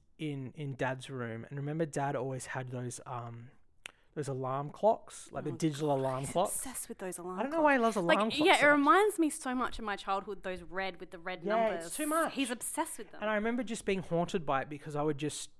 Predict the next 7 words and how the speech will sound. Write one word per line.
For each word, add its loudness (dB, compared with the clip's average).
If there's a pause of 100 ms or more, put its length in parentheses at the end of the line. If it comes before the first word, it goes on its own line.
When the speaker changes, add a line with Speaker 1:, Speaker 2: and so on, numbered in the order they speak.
(120)
Speaker 1:
spend 0
nights -6 (680)
just -10
watching -4
it -12
tick -14
over. -8